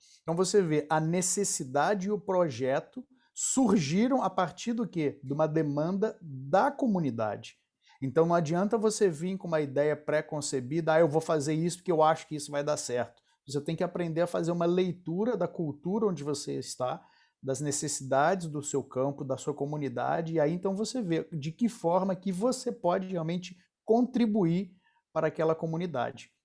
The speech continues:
E aí, pela fala do Rony, já ficou claro, foram eles que falaram, "Olha, a gente precisa de ajuda nisso aqui, vocês podem nos ajudar?"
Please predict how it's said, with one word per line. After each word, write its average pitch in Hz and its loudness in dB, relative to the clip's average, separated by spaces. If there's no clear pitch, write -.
E 135 4
aí, 135 4
pela 147 4
fala 151 4
do 160 0
Rony, 151 0
já 170 -2
ficou 202 -2
claro, 156 0
foram 143 0
eles 151 0
que - -14
falaram, 151 2
"Olha, 131 0
a - -8
gente 139 -10
precisa 156 -4
de 160 -2
ajuda 175 2
nisso 180 -2
aqui, 156 -6
vocês - -8
podem 151 0
nos 127 -6
ajudar?" 127 -2